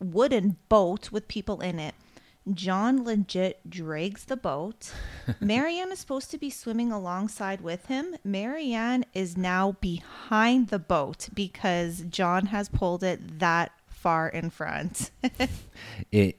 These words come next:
Speaker 2: it was really impressive once
Speaker 1: Yeah.
Speaker 2: again. So Taku comes in first place.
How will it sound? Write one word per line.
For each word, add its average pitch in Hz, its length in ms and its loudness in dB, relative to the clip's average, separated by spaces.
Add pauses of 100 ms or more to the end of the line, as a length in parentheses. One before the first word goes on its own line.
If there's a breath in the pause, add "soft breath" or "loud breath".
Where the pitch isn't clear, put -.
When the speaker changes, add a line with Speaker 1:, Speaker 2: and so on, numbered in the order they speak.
Speaker 2:
it 107 120 6
was 117 360 6
really 82 420 6
impressive 76 560 0
once 85 240 4
Speaker 1:
Yeah. 82 220 4
Speaker 2:
again. 76 100 0
So 82 200 4
Taku 101 400 0
comes 113 300 2
in 95 120 2
first 78 400 -2
place. 71 480 -2